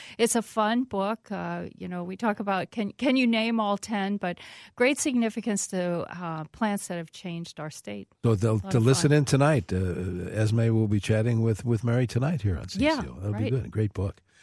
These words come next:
Speaker 2: I'll tell you what, let's take a break and be right back with more of our, uh, Smart Garden Show around every Saturday here on C C O in the eight o'clock hour.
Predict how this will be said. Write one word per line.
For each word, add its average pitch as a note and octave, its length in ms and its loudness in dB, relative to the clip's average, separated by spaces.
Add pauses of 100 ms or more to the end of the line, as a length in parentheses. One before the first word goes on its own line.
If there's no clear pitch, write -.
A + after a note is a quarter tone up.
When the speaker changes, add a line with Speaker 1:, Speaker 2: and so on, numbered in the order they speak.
(280)
Speaker 2:
I'll D3+ 60 2
tell F3+ 100 8
you F3+ 60 6
what, C#3+ 140 6
let's D3 180 4
take D#3 200 4
a C#3+ 40 2
break G#2+ 320 -2 (480)
and G2+ 220 2
be A2+ 300 6
right A2+ 280 4
back A#2+ 320 4
with A2 120 2
more A#2+ 380 4 (400)
of G2+ 160 0
our, G2+ 320 4
uh, G#2 80 4
Smart B2+ 320 4
Garden B2 280 4
Show D3 200 6
around C3 240 6
every G3+ 200 6
Saturday A#2 480 4
here D#2+ 220 0
on D#2 100 -4
C F#2+ 220 -2
C A2 200 2
O C3 200 2 (320)
in A2+ 240 4
the G#2+ 240 4
eight G#2 160 2
o'clock F#2 400 0
hour. D2+ 260 -4